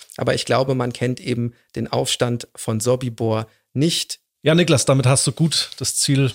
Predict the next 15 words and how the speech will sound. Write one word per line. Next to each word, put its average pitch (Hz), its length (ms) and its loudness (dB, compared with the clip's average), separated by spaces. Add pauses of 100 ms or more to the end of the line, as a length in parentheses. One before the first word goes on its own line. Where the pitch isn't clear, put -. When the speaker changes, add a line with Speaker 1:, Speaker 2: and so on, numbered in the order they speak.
(140)
Speaker 2:
unserer 113 240 -6
heutigen 127 340 2
Folge 127 360 0
zusammengefasst. 120 760 -2 (360)
Die 131 80 4
Erinnerung 147 520 4
an 120 120 2
Verbrechen 123 520 2
der 123 120 2
Geschichte 117 420 -2
wachhalten 135 640 0 (380)
und 139 120 2
gleichzeitig 147 580 4
die 139 120 0
Notwendigkeit 131 960 2